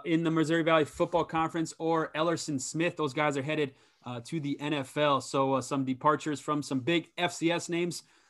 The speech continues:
So that's unfortunately kinda sucks that we won't see those guys. But again, like Brandon said, it's gonna be a wild ride. It's gonna be fun. So, uh, check us out. We're also gonna create a new Twitter for, uh, the, the new show. So be, be sure to be on the lookout for that.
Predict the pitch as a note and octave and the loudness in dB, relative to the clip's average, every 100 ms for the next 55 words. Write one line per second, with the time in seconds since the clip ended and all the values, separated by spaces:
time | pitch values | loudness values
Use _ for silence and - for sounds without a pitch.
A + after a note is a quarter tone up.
0 | _ - E3 G#3+ - G#3+ G3+ G#3 G3+ G3 | _ 0 4 4 4 -2 0 0 0 0
1 | G3 G3+ G3 - G3+ F#3+ - E3 D#3 E3+ | -2 0 -2 0 -2 -2 -4 -4 0 -2
2 | D#3+ D#3+ D#3+ E3 E3+ E3+ E3+ - _ _ | 0 2 2 4 2 2 0 -4 _ _
3 | D#3+ D#3+ A#2+ - D3 C#3 D#3+ D3+ - D#3 | 4 6 4 0 -2 2 2 2 2 2
4 | C#3+ D#3+ C#3+ C#3+ C3+ D3 D3 C#3+ D3 C#3+ | 2 0 4 4 6 6 6 6 4 2
5 | - D3+ C3 C#3+ C#3+ D3 - C3+ C3+ B2 | 0 -2 0 0 0 0 2 4 4 2
6 | - D#3 D#3+ E3 D#3+ E3 - _ _ D3 | 0 0 2 4 4 4 -6 _ _ 0
7 | D#3+ - F3 D3 F3 D#3+ E3 - - F3+ | 0 2 -2 2 2 4 4 2 2 4
8 | F3+ - F3+ F3 E3+ E3 E3 D3+ D#3 C#3 | 2 0 0 2 4 6 4 4 0 0
9 | D3 C#3+ D3+ E3 D3+ E3+ E3 E3+ - D3 | 0 0 4 2 2 2 4 2 2 2
10 | C#3 B2+ D3 - D3 D#3 D#3+ D3+ C3+ D3+ | 2 0 -4 -2 -6 -4 -2 -2 0 0
11 | D3+ C#3+ D3+ D#3 C#3 C#3+ C#3+ D3+ | 2 2 0 0 -2 0 0 0